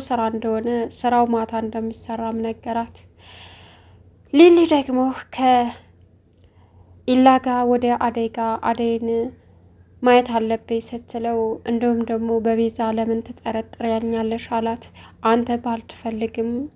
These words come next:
ያንን ቀን ቤዛ አንተን አስክራ ጠጥታ ለማስተኛት ነበር አላማዋ" አለችው። ከዛ እሱም "ይህን አታረግም" ብሎ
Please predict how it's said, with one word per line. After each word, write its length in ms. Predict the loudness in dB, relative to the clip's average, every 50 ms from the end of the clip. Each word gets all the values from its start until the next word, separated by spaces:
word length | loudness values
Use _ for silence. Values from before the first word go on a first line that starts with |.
| _ -20 -20 _ _ _ -6
ያንን 500 | 0 2 2 4 4 4 4 2 2 0 -2
ቀን 240 | -2 -2 -2 -2 -2 -6 -6 -8 -4
ቤዛ 260 | 0 0 0 2 0 0 -2 -2 -4 -4 -4
አንተን 460 | -4 -4 -4 -6 -8 -6 -6 -4 -4 -4 -4 -6 -8 -12 -20 -20 -20 _ _ _ _ _ _ _ _ -4
አስክራ 400 | -2 -2 -2 -4 -6 -6 -4 -2 -2 -4
ጠጥታ 400 | -4 -6 -10 -10 -10 -16 -16 -10 -8 -8 -6
ለማስተኛት 720 | -6 -6 -6 -6 -8 -10 -10 -8 -6 -6 -4 -6 -8 -8 -8
ነበር 340 | -10 -10 -10 -8 -10 -10 -10 -8 -4 -2
አላማዋ" 500 | -2 -2 -2 -4 -4 -4 -4 -4 -4 -6 -6 -6 -4
አለችው። 500 | -4 -2 -2 -4 -6 -8 _ -12 -10 -10 -12 _ _ -20 -20 -20 _ -10
ከዛ 280 | -4 -4 -4 -4 -4 -6 -6
እሱም 320 | -6 -4 -6 -6 -6 -6 -6 -6 -6 -8 -8 -4
"ይህን 340 | -2 0 0 0 0 0 -2
አታረግም" 640 | -6 -8 -10 -8 -8 -6 -6 -6 -8 -8 -8 -8 -8 -8
ብሎ 180 | -8 -8 -8